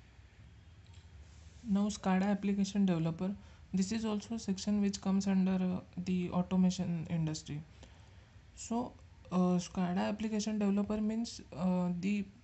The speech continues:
a person who is developing applications. That means who is creating applications. So, uh, in this, uh, section we are,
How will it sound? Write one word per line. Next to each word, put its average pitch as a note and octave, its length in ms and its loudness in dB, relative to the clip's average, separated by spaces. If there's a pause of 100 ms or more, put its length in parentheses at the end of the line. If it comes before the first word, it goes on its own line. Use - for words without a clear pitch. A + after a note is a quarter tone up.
(400)
a F3+ 60 -4
person F#3 440 0
who G#3 120 2
is A3 100 -4
developing G3 580 0
applications. E3 680 0
That F3 200 -4
means F#3+ 280 0 (420)
who G3+ 80 2
is G3+ 80 0
creating G3+ 480 0
applications. E3+ 640 -2 (1400)
So, G#3+ 320 -4 (580)
uh, F#3 360 0 (400)
in A3 180 6
this, A#3+ 300 -2
uh, F#3+ 180 0
section G3 600 -2
we G3 100 4
are, G3+ 160 4